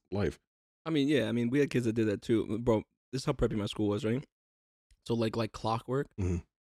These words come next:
Speaker 2: new wrestling season would start.
Speaker 1: Mm-hmm.
Speaker 2: Every guy on the wrestling team was like, "Hey, we're all gonna hang out at our house, and we're all gonna shave our heads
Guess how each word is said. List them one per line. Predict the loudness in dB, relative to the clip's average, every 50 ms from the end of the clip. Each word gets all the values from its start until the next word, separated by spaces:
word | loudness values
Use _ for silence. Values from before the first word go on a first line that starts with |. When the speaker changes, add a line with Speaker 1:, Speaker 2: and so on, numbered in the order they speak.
| _ 0
Speaker 2:
new | 2 2 2
wrestling | 2 2 0 0 0 -2 -2 0
season | -2 -2 -2 0 -2
would | -2 -2
start. | -2 -2 -2 -2 -2 -4 _ _ -4
Speaker 1:
Mm-hmm. | -2 -2 -2 0 0
Speaker 2:
Every | 0 2 2 2
guy | 2 4 4
on | 4 4 4
the | 4
wrestling | 4 2 2 0 -2 -4 -2
team | -2 -2 -2 -2 -4 -6 -8 -10 -12 -10 -10
was | -4 -2 -2
like, | -2 -2
"Hey, | -2 -4 -4 -2
we're | -2 -2 -2 0
all | 2 2 4
gonna | 4 2 2
hang | 2 2 2 2 2
out | 2 2 2
at | 2 2 4
our | 4 4 4 4
house, | 4 6 6 6 4 2 -2 -8 -14 -18 _ -20 -20 _ _ _ _ _ _ _
and | 0 2
we're | 4 4
all | 4 6
gonna | 4 4 4
shave | 2 0 0 2 2 4 4 4
our | 4 2 2
heads | 4 4 6 6 6 4 4 0 -6